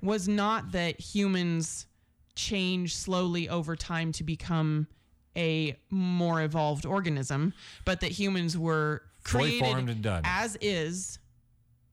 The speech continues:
Speaker 1: and will continue to be this way because this is the best way because we were made in the image of God.
Speaker 2: Uh-huh.
Speaker 1: And so anything trying to change us is bad, and evolution doesn't exist.
Speaker 2: Right. That's a, that's a, there's a lot of people that think like that.
Speaker 1: Still.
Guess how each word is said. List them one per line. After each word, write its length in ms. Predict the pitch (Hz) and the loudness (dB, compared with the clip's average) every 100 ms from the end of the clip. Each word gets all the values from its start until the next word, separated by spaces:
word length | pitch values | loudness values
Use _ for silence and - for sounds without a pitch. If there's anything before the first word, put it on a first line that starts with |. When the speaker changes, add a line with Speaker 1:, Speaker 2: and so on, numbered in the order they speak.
| _ | _
Speaker 1:
and 220 | 196 190 180 | -4 -2 0
will 180 | 190 190 | -2 -2
continue 440 | 196 185 214 202 | -2 0 2 0
to 140 | - | -2
be 200 | 170 196 | -4 -2
this 240 | 165 175 - | 0 -2 -2
way 380 | 185 196 156 160 | -2 0 0 -2
because 340 | 175 - 175 | -4 -4 -4
this 160 | 170 165 | -2 -4
is 80 | 156 | -4
the 60 | 151 | -2
best 280 | 175 190 | 0 -2
way 200 | 170 165 | -2 0
because 280 | 160 156 165 | 0 -2 -2
we 80 | 160 | -2
were 60 | 160 | 0
made 100 | 156 | 0
in 60 | 151 | 0
the 60 | |
image 180 | 147 147 | 0 -2
of 60 | 151 | -2
God. 260 | 139 78 - - - - - - | -4 -4 -10 -18 -20 -20 -20 -4
Speaker 2:
Uh-huh. 80 | - | 0
Speaker 1:
And 100 | 78 185 | 2 4
so 160 | 202 | 2
anything 420 | - 220 226 220 | 2 0 2 0
trying 240 | 196 202 185 | 0 2 0
to 60 | |
change 280 | 160 208 202 | 0 0 0
us 140 | 156 160 | -2 -4
is 100 | 147 | -4
bad, 380 | 160 143 143 165 _ _ _ _ _ | -2 -2 -4 -8 _ _ _ _ _
and 160 | - 160 | -2 0
evolution 380 | 160 160 156 | 2 0 0
doesn't 180 | 151 151 | 0 0
exist. 440 | 143 139 160 - - _ _ _ _ _ _ _ _ 147 | -2 -4 -8 -10 -14 _ _ _ _ _ _ _ _ -10
Speaker 2:
Right. 400 | 90 87 87 78 | -2 2 2 0
That's 220 | 98 95 98 | -2 -2 0
a, 240 | 90 80 - | 0 0 -2
that's 240 | 92 - | -4 -4
a, 20 | 80 - 92 90 | -10 -12 -14 -4
there's 180 | 95 87 | -2 0
a 60 | 90 | 2
lot 140 | 92 | 2
of 60 | 82 | 2
people 240 | 87 85 | 0 0
that 120 | 80 | -4
think 200 | - 87 | -2 -2
like 160 | 76 67 | -2 -2
that. 240 | 65 62 - - - | -4 -6 -10 -18 -12
Speaker 1:
Still. 460 | - - 226 151 107 | -10 -2 0 0 -2